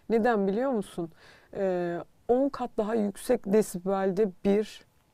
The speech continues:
yerden çarpma oldu. Yani ne kadar yüksekse sarsıntı, senin vücudundaki meydana gelen sarsıntı da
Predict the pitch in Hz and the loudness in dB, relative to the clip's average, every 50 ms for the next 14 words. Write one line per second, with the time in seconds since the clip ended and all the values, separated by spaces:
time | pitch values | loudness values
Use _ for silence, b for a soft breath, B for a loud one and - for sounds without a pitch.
0 | _ _ _ _ _ _ 190 196 190 180 180 180 180 202 208 214 - - - - | _ _ _ _ _ _ 2 2 2 2 2 0 -2 -2 -4 -4 -6 -6 -6 -4
1 | 196 190 185 - _ - 190 190 185 185 170 160 160 156 - - 151 156 165 180 | -4 -4 -4 -6 _ -2 0 0 0 0 0 -2 -4 -6 -6 -6 -4 -2 0 0
2 | 185 185 185 180 175 170 B B B B B B B - 202 240 - 277 220 226 | 0 0 0 0 -2 -4 B B B B B B B 0 0 2 2 2 0 0
3 | 208 196 185 180 185 185 - - - 247 226 214 - 214 185 - - - 185 180 | 2 2 2 2 2 -2 -4 -4 0 0 0 2 2 0 -2 -2 -4 -4 -4 -4
4 | 170 - - - 185 170 - - 240 269 349 b b b b b - - - 208 | -4 -6 -6 -6 -6 -4 0 0 0 0 0 b b b b b -10 -4 -2 0
5 | 226 247 220 190 202 175 160 160 196 202 196 185 202 202 202 196 175 214 247 - | 0 2 2 0 0 -2 -2 -2 0 0 0 0 -2 -2 -2 -2 0 -2 -2 -2
6 | - - 202 190 190 190 180 196 208 214 196 202 185 196 190 202 196 - 220 185 | -2 0 0 2 2 2 2 0 0 0 0 0 -2 0 -2 -4 -4 -4 -4 -4
7 | 175 190 - - 208 196 - 269 - - - | -4 -4 -6 -8 -8 -6 -6 -4 -2 -4 -4